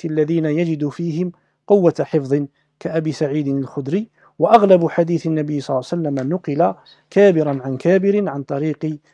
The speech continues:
حفظ الناس. وإحنا كما نعرف حت-، حتى أن الذي يريد أن يتحدث في هذه المسألة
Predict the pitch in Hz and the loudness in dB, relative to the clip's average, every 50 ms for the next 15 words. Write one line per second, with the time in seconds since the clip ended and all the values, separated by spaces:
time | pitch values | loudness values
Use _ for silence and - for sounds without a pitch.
0 | _ _ _ - - - 156 135 127 131 127 147 185 196 175 - 165 151 139 - | _ _ _ -10 -8 -8 -6 -4 -4 -2 0 2 2 2 0 0 -4 -8 -8 -8
1 | 151 147 - - - - - - 147 143 143 156 165 160 170 175 156 - _ _ | -10 -10 -10 -12 -16 -20 -14 -10 -10 -6 -6 -4 -2 0 0 0 0 -2 _ _
2 | _ _ _ _ _ _ _ _ _ - 143 - - - 190 180 - _ _ - | _ _ _ _ _ _ _ _ _ -12 -12 -12 -6 -6 -6 -6 -8 _ _ -8
3 | - 196 - - 202 196 190 208 202 202 185 175 190 226 240 269 240 214 185 180 | -8 -8 2 4 4 4 4 4 2 2 4 6 6 6 6 6 4 6 4 4
4 | 185 220 214 185 190 185 185 185 180 - 165 - - 190 180 180 160 - 160 165 | 4 2 0 0 -2 -2 -2 -2 -2 -4 -6 -6 -6 -4 -4 -4 -6 -6 -8 -4
5 | 165 165 160 160 151 160 156 - - - 131 131 - | -4 -2 -2 -2 -4 -4 -6 -4 -4 -2 -2 -2 -2